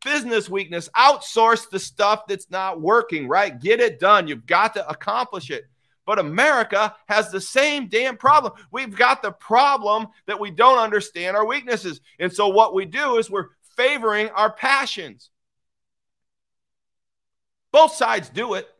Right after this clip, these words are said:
But this particular side right now basically has the Congress, it basically has the Senate, and it basically has the presidency, and they've decided to favor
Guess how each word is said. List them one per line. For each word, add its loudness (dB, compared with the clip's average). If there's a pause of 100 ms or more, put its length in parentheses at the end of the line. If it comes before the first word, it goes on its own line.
(640)
But -6
this -8
particular -10
side -2
right 0
now -4
basically -4
has -2
the -10
Congress, -6 (220)
it -20
basically -4
has -2
the -8
Senate, -4 (180)
and -2
it -4
basically -2
has 2
the -6
presidency, -4 (200)
and -4
they've 0
decided -2 (160)
to -4
favor 0